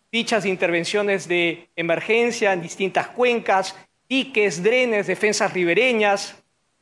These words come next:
vallas de contención, sobre todo en aquellas zonas donde se activaron los huaicos. Además, incorporamos en este paquete dos puentes,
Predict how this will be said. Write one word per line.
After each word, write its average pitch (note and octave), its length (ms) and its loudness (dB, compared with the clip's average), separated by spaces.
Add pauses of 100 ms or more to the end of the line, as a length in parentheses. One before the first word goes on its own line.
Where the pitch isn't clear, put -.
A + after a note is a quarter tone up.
(560)
vallas A3+ 400 2
de F#3+ 100 -2
contención, F3 600 -2
sobre E3+ 300 -6
todo G3 400 0
en F3 140 -2
aquellas F3+ 340 2
zonas F#3+ 380 2
donde E3 200 -2
se - 120 -4
activaron F#3 840 0 (220)
los D3+ 120 -8
huaicos. C#3 360 -2 (1000)
Además, C#4 640 2 (540)
incorporamos A#3 680 2
en A#3+ 100 0
este C4+ 200 -2
paquete A#3+ 760 -2
dos A3+ 160 2
puentes, B3 840 -2